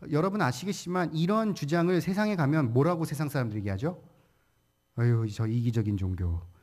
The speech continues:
지네들만 천국 가는 종교." 이렇게 얘기하지 않습니까?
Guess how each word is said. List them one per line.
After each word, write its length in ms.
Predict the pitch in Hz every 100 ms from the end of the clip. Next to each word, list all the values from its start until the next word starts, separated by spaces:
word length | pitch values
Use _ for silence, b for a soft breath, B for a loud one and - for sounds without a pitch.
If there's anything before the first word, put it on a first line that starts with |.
| b -
지네들만 640 | - 127 113 113 107 104
천국 300 | 123 110 110
가는 240 | 101 98
종교." 420 | 90 87 82 82 92
이렇게 280 | 147 156 131
얘기하지 320 | 120 117 101
않습니까? 540 | 92 107 90 123 151